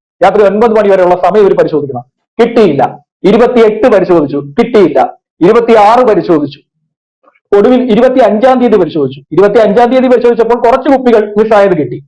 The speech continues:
ഇരുപത്തിനാല് പരിശോധിച്ചപ്പോൾ കിട്ടി. പിന്നീട് ഇരുപത്തിമൂന്നില്ല, ഇരുപത്തിരണ്ടില്ല, എന്നിട്ടും കണക്ക് തികയുന്നില്ല. ഇരുപത്തൊന്നില്ല, ഇരുപതില്ല, പിന്നുള്ളത് പത്തൊൻപതാണ്, എന്നിട്ടും കൗ-,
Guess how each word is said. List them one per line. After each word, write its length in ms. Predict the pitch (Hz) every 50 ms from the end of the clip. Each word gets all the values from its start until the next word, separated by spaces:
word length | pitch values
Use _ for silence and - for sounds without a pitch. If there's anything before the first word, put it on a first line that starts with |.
| _ _ _ _ _ _ _ -
ഇരുപത്തിനാല് 560 | 175 226 247 226 - - 233 226 247 269 294
പരിശോധിച്ചപ്പോൾ 540 | 277 254 247 254 233 226 220 220 190 220 214 214 208
കിട്ടി. 220 | 180 - - - - _ _ _ _ _ _ _ -
പിന്നീട് 220 | 160 160 180 185 202
ഇരുപത്തിമൂന്നില്ല, 600 | 196 202 202 214 208 202 208 226 233 208 190 175 - - - - _ -
ഇരുപത്തിരണ്ടില്ല, 680 | 151 160 190 214 220 220 208 196 202 226 233 185 190 - - - 151
എന്നിട്ടും 360 | 160 170 208 240 - 277 269
കണക്ക് 320 | - 233 196 196 233 226 302 294
തികയുന്നില്ല. 400 | 294 269 285 254 247 220 160 - - - _ _ _ _ _ _
ഇരുപത്തൊന്നില്ല, 680 | - 175 226 240 233 226 202 208 233 269 277 233 208 175 160 - - - _ _ _ _ _ _ -
ഇരുപതില്ല, 520 | 165 185 214 277 294 277 262 220 180 165 135 107 - - _ _ _ _ _ _ 180
പിന്നുള്ളത് 340 | 185 202 233 233 226 233 233 202
പത്തൊൻപതാണ്, 540 | 190 - 226 220 208 208 185 151 139 120 - - 170 190
എന്നിട്ടും 320 | 208 233 277 285 294 277 254 254
കൗ-, 200 | 233 233 240